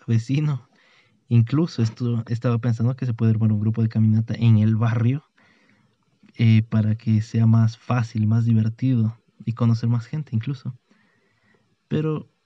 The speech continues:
quiero que se note que hay muchas alternativas para las cosas que podamos ponernos a veces.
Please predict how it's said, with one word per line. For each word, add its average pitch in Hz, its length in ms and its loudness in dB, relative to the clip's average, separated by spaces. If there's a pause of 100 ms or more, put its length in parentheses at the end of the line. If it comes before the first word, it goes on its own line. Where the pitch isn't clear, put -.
(260)
quiero 185 400 -4
que 147 440 -6
se - 260 -2
note 131 580 0 (200)
que - 100 -6
hay 123 100 -2
muchas 143 360 -6
alternativas 123 720 0
para 117 200 -2
las 110 200 -2
cosas 131 280 -6
que - 140 -8
podamos 110 400 -2
ponernos 110 720 -4
a - 120 -14
veces. - 440 -20